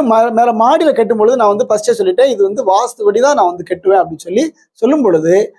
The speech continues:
அந்த கழிவுநீர் தொட்டி வந்து அந்த இடத்துல வந்து தென்கிழக்கு மூலையில இருக்கிறது வரையிலும், அதை நம்ம உடைச்சு அப்புறப்படுத்துறது வரையிலும் என்ன நடந்தது அப்படின்னு பாத்தீங்கன்னாக்கா, அவங்க வீட்ல வந்து இரண்டு குழந்தைகள் இருக்காங்க, சின்ன குட்டி குழந்தைகள், பேர குழந்தைகள் இருக்காங்க.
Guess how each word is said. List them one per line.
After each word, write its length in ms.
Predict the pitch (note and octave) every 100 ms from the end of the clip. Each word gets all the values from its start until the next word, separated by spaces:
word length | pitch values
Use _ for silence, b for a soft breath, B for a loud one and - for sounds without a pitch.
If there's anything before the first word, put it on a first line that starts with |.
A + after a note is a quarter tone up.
| b b
அந்த 140 | G3 G3+
கழிவுநீர் 480 | G#3+ C#4 D4+ C#4 A#3
தொட்டி 220 | A#3 C4
வந்து 220 | B3 D4
அந்த 140 | A#3+ G#3
இடத்துல 260 | G#3+ A#3
வந்து 140 | A3 G#3
தென்கிழக்கு 440 | A3+ C4+ C4 -
மூலையில 280 | A3+ A3 A3 G3+
இருக்கிறது 600 | C#4 E4+ - F#4+ D#4+ A#3+
வரையிலும், 520 | F#3+ G#3 E3 F3+ F#3 - -
அதை 180 | F#3+ G3+
நம்ம 200 | G#3 F#3+
உடைச்சு 320 | G#3+ C4+ A3
அப்புறப்படுத்துறது 760 | G3 - F4 F4 C4+ - C#4 A3
வரையிலும் 460 | F3 D#3+ E3+ A#3 C4 b b
என்ன 160 | - C4+
நடந்தது 340 | B3 A#3 A#3
அப்படின்னு 280 | F3+ E3+ E3
பாத்தீங்கன்னாக்கா, 500 | E3 D#3+ D#3+ D#3 D3 D3+ - _ _ -
அவங்க 160 | G#3+ B3+
வீட்ல 200 | C4 B3
வந்து 200 | G#3 C#4 C4
இரண்டு 260 | B3 C4 A#3
குழந்தைகள் 420 | A#3 C#4+ B3 G#3+
இருக்காங்க, 340 | F3+ E3+ E3 G3+ C4+ -
சின்ன 180 | A#3 A#3+
குட்டி 220 | B3 A3
குழந்தைகள், 440 | A#3+ G3+ F3 F3 G#3
பேர 160 | B3 -
குழந்தைகள் 360 | G3 F3+ F3
இருக்காங்க. 340 | D#3+ D#3 D#3+